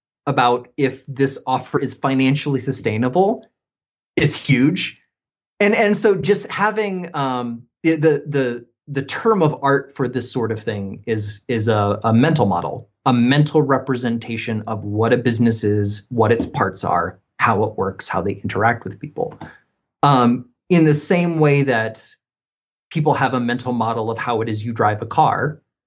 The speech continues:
and what's supposed to happen when you step on the gas pedal and what's not supposed to happen when you step on, on the, the brake,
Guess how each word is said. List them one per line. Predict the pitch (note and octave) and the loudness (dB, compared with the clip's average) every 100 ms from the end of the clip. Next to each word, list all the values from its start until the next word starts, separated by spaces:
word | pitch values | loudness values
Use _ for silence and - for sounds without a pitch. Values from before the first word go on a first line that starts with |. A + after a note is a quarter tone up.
| - | -2
and | B2 A#2 | 0 2
what's | B2+ - | 2 2
supposed | - D3 D3 C#3+ | 2 2 2 2
to | |
happen | C3+ D3+ C#3+ B2+ B2 | 0 0 0 0 0
when | A#2+ | -2
you | A#2+ | -4
step | A2+ C3 C3 | -4 -4 -2
on | A2+ | -4
the | A2+ | -2
gas | A#2+ A#2+ - | -2 -2 -6
pedal | G#2 F#2 A2 - | -8 -6 -8 -6
and | B2+ A#2 | -4 -2
what's | A2 - C#3 | -2 -2 2
not | F#3+ B3 | 2 2
supposed | D#3+ D3 C3 | 2 2 0
to | A#2 | -2
happen | G2 F#2 A2 C#3+ E3+ | -6 -8 -8 -10 -8
when | C3+ A#2 | -4 -2
you | A2+ | -2
step | A2 A#2+ - | -4 -6 -4
on, | G#2+ G#2 G#2+ - | -6 -6 -8 -4
on | A2 A2 | -2 -2
the, | G#2+ G#2 - C3 | -4 -4 -4 -2
the | |
brake, | G#2+ G#2+ B2+ - | 0 0 -2 -6